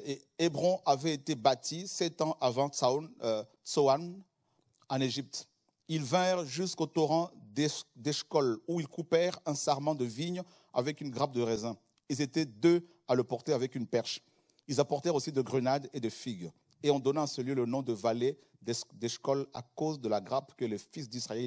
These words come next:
y coupèrent. Et au bout de quarante jours, ils furent de retour de l'exploration de la terre ou du pays.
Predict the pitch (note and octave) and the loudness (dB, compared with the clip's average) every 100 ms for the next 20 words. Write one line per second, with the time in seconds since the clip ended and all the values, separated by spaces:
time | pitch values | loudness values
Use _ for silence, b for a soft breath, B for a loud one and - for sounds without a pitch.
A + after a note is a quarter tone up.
0 | - G#2+ G#2 - G#2 F2+ - B B B | -8 -12 -12 -6 -6 -6 -10 B B B
1 | A#2+ B2 D3+ D3 - - F3+ G3 D#3 C3+ | 2 4 4 0 2 2 2 2 -2 -4
2 | D#3 D#3+ - C3 - D3+ A#2+ A2+ A2+ C3+ | -4 -4 -4 -6 -4 -2 0 0 0 -2
3 | D3 - b b b G#2 G2 C#3+ C3+ B2 | -4 -6 b b b -6 0 2 2 0
4 | C3+ - B2 A#2 - C#3 C#3 - G#2 G2+ | -2 -2 0 0 0 -2 -4 -4 -4 -4
5 | - A2+ F2 D#2+ - A2 G2 - F#2 F2 | 0 0 0 -6 -16 -12 -8 -6 -6 -6